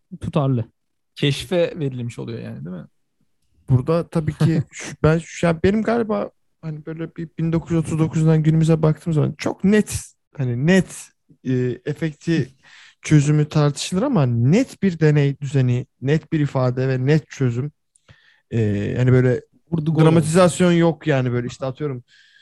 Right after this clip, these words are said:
Speaker 3: yokluktan geldik falan değil. Yok işte adam
Speaker 1: Hı.
Speaker 3: bulmuş, a-, varmış orada.
Speaker 1: Öğretmen
Speaker 3: Yani
Speaker 1: çocuğu.
Speaker 3: ha, mantıklı. Kızını da
Speaker 1: Tabii.
Speaker 3: kurtarmış, çocuğunu da kurtarmış. Hani her, her şeyi yapmış. O yüzden
Speaker 1: Değil mi?
Speaker 3: kendisi
Speaker 1: Cennetlik adam ya.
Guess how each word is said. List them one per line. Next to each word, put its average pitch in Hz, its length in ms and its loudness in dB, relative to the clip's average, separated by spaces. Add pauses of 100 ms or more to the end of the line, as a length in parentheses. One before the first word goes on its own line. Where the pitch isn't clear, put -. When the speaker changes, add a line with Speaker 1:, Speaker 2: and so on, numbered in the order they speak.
(500)
Speaker 3:
yokluktan 139 760 4
geldik 110 440 0
falan 113 300 -8
değil. - 140 -16
Yok - 200 -10
işte - 180 -6
adam 139 220 -2
Speaker 1:
Hı. 165 40 -2
Speaker 3:
bulmuş, 131 440 -2
a-, 139 260 0
varmış 120 420 0
orada. 98 140 -6
Speaker 1:
Öğretmen 170 300 0
Speaker 3:
Yani 175 80 4
Speaker 1:
çocuğu. 123 500 0
Speaker 3:
ha, 160 240 0
mantıklı. 185 840 0
Kızını 202 340 -6
da 180 80 -4
Speaker 1:
Tabii. 170 80 -4
Speaker 3:
kurtarmış, 123 760 -2
çocuğunu 180 340 2
da 165 80 4
kurtarmış. 117 680 2
Hani 65 240 -4
her, 294 200 -2
her 285 280 -2
şeyi 226 200 -4
yapmış. 190 380 -6
O 175 100 -4
yüzden 190 220 -4
Speaker 1:
Değil 202 100 -6
mi? 139 40 -14
Speaker 3:
kendisi 175 300 -2
Speaker 1:
Cennetlik 185 460 2
adam 170 340 2
ya. 101 160 -6